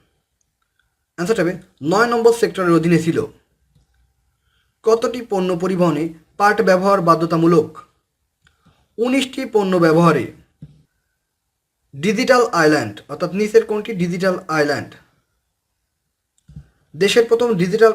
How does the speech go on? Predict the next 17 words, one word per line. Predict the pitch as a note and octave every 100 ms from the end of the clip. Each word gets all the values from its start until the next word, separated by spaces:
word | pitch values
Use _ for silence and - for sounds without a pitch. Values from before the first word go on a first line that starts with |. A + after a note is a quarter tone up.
| F3+
আইল্যান্ড | E3+ E3+ E3+
হচ্ছে | E3 B3+ D4 - _ _ _ -
কক্সবাজারের | A3+ A#3 B3 A#3 A#3 A#3 A#3+ A3+
মহেশখালী। | F3+ A3 A#3 - G3 F3+ B2 - _ _ _ _ _ _ _ _ _ _ _ _ _ _ _ _ _ _ -
বাংলাদেশের | E3+ A3+ B3 A#3 F3+ E3+ -
কোন | C4 B3
বিজ্ঞানী | G#3+ F#3 E3 E3+ - _
ইউনেস্কো | A3 B3+ C4 B3
থেকে | A#3 - E3+ E3
কলিঙ্গ | A#3+ B3+ C4 C4
পুরস্কার | - A3+ A3+
লাভ | F#3+ E3+ F3
করেন? | F3 A#2+ F2 - _ _ _ _ _ _ _ _ _ _ _ _ _ _ _ _ _ _ _ _ _ D#3
অ্যান্সারটা | F#3 - D#3+
হবে | E3 F#3 _ _ D#3
ডক্টর | G#3 A3 G#3+ - F#3
আবদুল্লাহ | G3 A3 A#3+